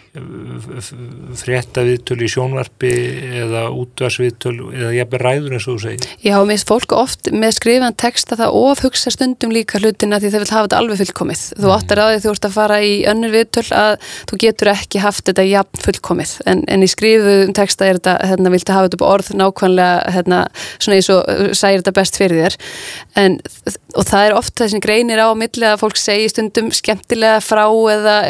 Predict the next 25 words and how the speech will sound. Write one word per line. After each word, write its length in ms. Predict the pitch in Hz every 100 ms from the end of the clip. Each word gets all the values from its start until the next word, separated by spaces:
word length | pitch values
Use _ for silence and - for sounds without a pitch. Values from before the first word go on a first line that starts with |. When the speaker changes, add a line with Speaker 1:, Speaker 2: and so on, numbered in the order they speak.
| 120
Speaker 2:
eitthvað 280 | 202 - 226
sem 120 | 220 220
að, 120 | 214 - - 208
að 60 |
því 80 | 196
að 60 | 196
við 80 | 202
tengjum 320 | 247 - 233
oft 140 | 240 -
betur 280 | 247 247
við 60 | 240
fólk 120 | 254 -
þegar 120 | 233
það 80 | -
gerir, 240 | 233 247 240
eh, 220 | 240 226
mannlegt 480 | 233 262 262 - -
og, 120 | 240
og 240 | - 233 226
mismæli 500 | 240 254 254 247 247
sig 360 | 247 247 247 233
líka, 340 | 262 - 277
sko, 180 | - 294
Speaker 1:
Mhm. 100 | 254
Speaker 2:
eða, 140 | 233